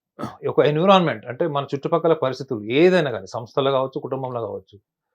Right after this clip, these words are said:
మీరు ఒక ఎన్విరాన్మెంట్లో ఉన్నప్పుడు ఈ టైంలో మీ యొక్క స్వభావం ఏంటి? కన్యా రాశి స్వభావం దేన్నైనా విశ్లేషించడం, అనాలిసిస్ చేయడం,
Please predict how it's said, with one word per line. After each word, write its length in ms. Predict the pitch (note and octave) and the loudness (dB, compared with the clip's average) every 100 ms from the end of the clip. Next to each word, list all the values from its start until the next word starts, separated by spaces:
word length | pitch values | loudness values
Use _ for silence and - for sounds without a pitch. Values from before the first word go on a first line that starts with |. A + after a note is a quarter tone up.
| _ _ _ - | _ _ _ -4
మీరు 200 | D#3 E3 | 2 4
ఒక 140 | D#3 C#3+ | 4 2
ఎన్విరాన్మెంట్లో 720 | D3 E3 F#3+ F#3 F3+ D#3+ D#3+ | 2 2 4 2 -2 2 2
ఉన్నప్పుడు 420 | C#3 B2 A2+ B2 F3+ G3 _ _ D3 | 2 -4 -4 -4 -4 -8 _ _ -8
ఈ 120 | D#3+ | 0
టైంలో 420 | D#3 D3 D3+ A2+ F#3 - _ _ _ _ _ B2+ | 2 2 2 0 0 -6 _ _ _ _ _ -4
మీ 140 | C#3+ | 2
యొక్క 280 | D3+ D3 D3+ | 2 4 2
స్వభావం 420 | C3+ C#3 E3 F#3 F3+ | 4 4 8 8 6
ఏంటి? 160 | E3 | 0
కన్యా 240 | D3+ C#3 D3+ | -2 -2 -2
రాశి 140 | D3+ | -2
స్వభావం 340 | D3 C3+ C3+ C#3+ _ _ _ _ _ _ _ _ G2 | -2 -4 -6 -12 _ _ _ _ _ _ _ _ -2
దేన్నైనా 480 | C#3 D#3+ D#3+ D#3+ D3+ | 2 2 0 -2 -4
విశ్లేషించడం, 840 | B2+ - D3+ C#3+ C#3 C3+ D#3+ E3 | -4 2 2 2 -4 -4 -6 -10
అనాలిసిస్ 460 | A#2+ A#2+ C3+ C#3 C3+ | -6 -2 -2 -2 -6
చేయడం, 300 | C3 B2 | -6 -4